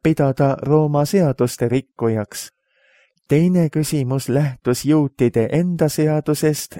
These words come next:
Toorast. Kui Jeesus ütleb, et ta on Jumala poeg, siis ülekuulajate arvates tuli seda käsitleda Jumala pilkamisena, mille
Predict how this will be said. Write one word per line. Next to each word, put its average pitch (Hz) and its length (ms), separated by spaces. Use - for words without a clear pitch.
Toorast. 135 640
Kui 127 340
Jeesus 156 600
ütleb, 143 600
et - 240
ta 120 160
on 110 200
Jumala 117 540
poeg, 165 540
siis 135 420
ülekuulajate 151 1040
arvates 139 800
tuli 147 280
seda 120 340
käsitleda 127 680
Jumala 117 500
pilkamisena, 160 1000
mille 151 380